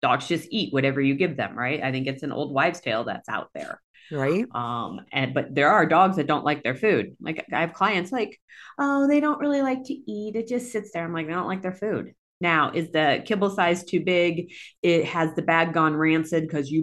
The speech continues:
Speaker 1: poured it into a plastic container three months ago and you're only halfway done with it? That food has gone bad, people. I guarantee you. And I like to tell people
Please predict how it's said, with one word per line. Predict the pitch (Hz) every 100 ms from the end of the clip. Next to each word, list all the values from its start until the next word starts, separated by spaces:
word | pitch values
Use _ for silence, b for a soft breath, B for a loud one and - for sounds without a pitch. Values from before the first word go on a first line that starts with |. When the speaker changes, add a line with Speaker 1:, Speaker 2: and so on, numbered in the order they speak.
| -
Speaker 1:
poured | 156 156
it | 156
into | 156 147
a |
plastic | 139 151 135 -
container | 139 131 151 143
three | 139 - 156 151
months | 143 139 139
ago | - 156 170 180 -
and | 139
you're | 139
only | 139 135
halfway | 135 120 123 143 135
done | 127 120
with | 143 147
it? | 190 190 B B B
That | 131 - -
food | 196 196 190
has | 180 147
gone | 151 147
bad, | 147 139 127
people. | 127 - 117 113 -
I |
guarantee | 127 143 143 139 135 135
you. | 123 - - _ B B B B 139
And |
I | 131
like | 135 156
to | 180
tell | 254 311 311
people | 220 185 180 185